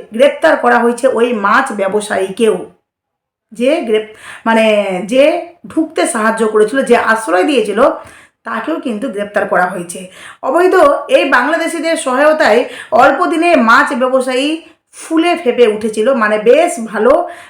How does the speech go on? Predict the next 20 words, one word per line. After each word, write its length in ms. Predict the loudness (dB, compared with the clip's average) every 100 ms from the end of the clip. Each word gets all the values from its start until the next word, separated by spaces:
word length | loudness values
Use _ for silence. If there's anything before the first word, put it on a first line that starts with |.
| -6
ব্যবসাটা 420 | -2 0 0 0
চলছিল। 600 | -2 -2 -2 -4 -10 -12 -14 _ _ _ _ _
তাদের 380 | -8 -4 -4 -4
জিজ্ঞাসাবাদে 920 | -4 0 2 4 2 4 4 2 0 -10 -12
পুলিশের 400 | -4 -2 0 0
হাতে 360 | 0 0 0 0
উঠে 300 | 0 -2 2
আসে 640 | 2 0 2 2 2 -2 -16 _ _ _ -4
চাঞ্চল্যকর 840 | -2 0 0 0 2 4 4 2
তথ্য। 680 | 2 2 0 2 2 2 -6
পুলিশ 300 | -2 0 2
জানতে 340 | 2 2 0
পারে 400 | 0 0 2 0 0 -14 _
কিভাবে 680 | 0 2 4 4 4 2 -2
বাংলাদেশিরা 800 | -2 2 2 2 0 0 0 0
অবৈধভাবে 1000 | 2 2 4 4 4 4 2 2 2 0 -12 -20 -14 -8
ভারতে 400 | 0 0 0 -2
প্রবেশ 400 | 2 4 2 2
করে 240 | 2 4
রাতারাতি 640 | 4 2 0 -2 -2 -6